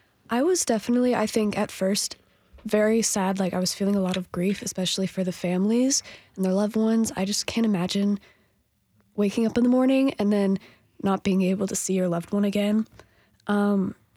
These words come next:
but after, it quickly turned to anger as I realized that this could have been preventable and, um,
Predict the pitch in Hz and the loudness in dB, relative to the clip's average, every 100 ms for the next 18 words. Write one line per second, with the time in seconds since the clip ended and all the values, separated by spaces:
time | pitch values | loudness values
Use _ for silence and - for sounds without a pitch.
0 | _ - 233 226 233 - 294 262 - - | _ -4 0 0 -2 0 0 0 -4 -6
1 | 214 240 240 - 208 220 240 240 240 254 | -2 -2 -2 -2 0 0 0 0 0 0
2 | 269 - _ _ _ 220 220 208 202 214 | -2 -6 _ _ _ -2 0 0 0 0
3 | 226 233 196 214 196 - 202 202 190 220 | 0 -2 -2 -2 -2 -2 -2 -2 -2 -2
4 | 220 233 240 262 269 285 - - _ _ | -2 0 2 4 2 0 -10 -20 _ _
5 | _ 214 202 196 196 190 - 196 190 175 | _ 0 2 2 0 -2 -4 -2 0 0
6 | 160 | -4